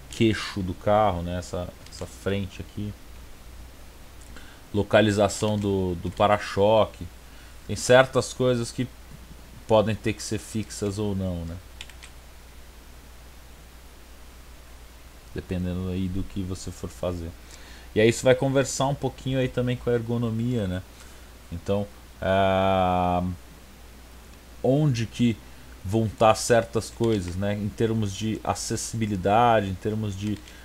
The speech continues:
é, ângulo, né? Que, que faz a, a, a perna da, do, do usuário médio,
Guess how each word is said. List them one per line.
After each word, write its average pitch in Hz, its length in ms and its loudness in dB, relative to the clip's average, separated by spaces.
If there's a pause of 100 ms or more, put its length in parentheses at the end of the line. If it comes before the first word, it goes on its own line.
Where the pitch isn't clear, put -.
(140)
é, 101 500 4 (300)
ângulo, 101 560 4
né? 98 220 0
Que, 90 380 -4 (540)
que - 60 -12
faz 101 480 4
a, 90 180 2 (500)
a, - 220 0 (280)
a - 80 -2
perna 107 520 6
da, 98 120 2 (240)
do, 104 120 2
do 101 160 0
usuário 104 460 4
médio, 92 840 0